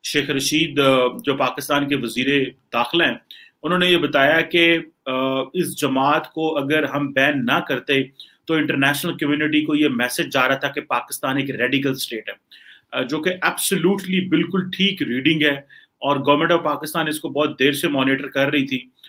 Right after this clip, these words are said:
और, अ, लेकिन जाहिर बात है, कोई ना कोई ऐसी वजह ढूंढनी होती है, तरीकाकार ढूंढना होता है,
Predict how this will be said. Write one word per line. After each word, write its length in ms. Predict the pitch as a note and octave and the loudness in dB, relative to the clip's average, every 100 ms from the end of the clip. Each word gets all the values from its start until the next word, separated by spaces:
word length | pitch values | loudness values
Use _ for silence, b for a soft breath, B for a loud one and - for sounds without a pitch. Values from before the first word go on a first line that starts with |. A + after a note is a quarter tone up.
| - - | -12 -4
और, 280 | C3 C3 | -2 2
अ, 400 | C3+ C3+ C3+ C3+ C3+ | 4 6 4 2 2
लेकिन 520 | C#3 C#3+ E3+ E3+ E3+ D3 | 2 2 2 0 -4 -8
जाहिर 300 | C3+ C#3 D3+ | -2 0 2
बात 220 | D3+ C#3+ D3+ | 2 2 0
है, 60 | |
कोई 200 | D3 C#3+ | 0 0
ना 100 | C#3+ | 0
कोई 260 | C#3 D3 C#3+ | 0 0 2
ऐसी 360 | C3+ - C#3+ A#2+ | 0 -2 -4 -4
वजह 220 | B2 D3+ | 0 0
ढूंढनी 400 | C#3 C3 C3+ C#3+ | 0 -2 0 0
होती 260 | C3 B2 C#3 | 0 0 -2
है, 80 | |
तरीकाकार 520 | C3+ C3 C3 B2+ C3 C3+ | -2 -6 -6 -2 0 0
ढूंढना 340 | C3 B2+ C#3 | -2 -4 -2
होता 280 | B2+ - | -2 -2
है, 60 | C3+ | -4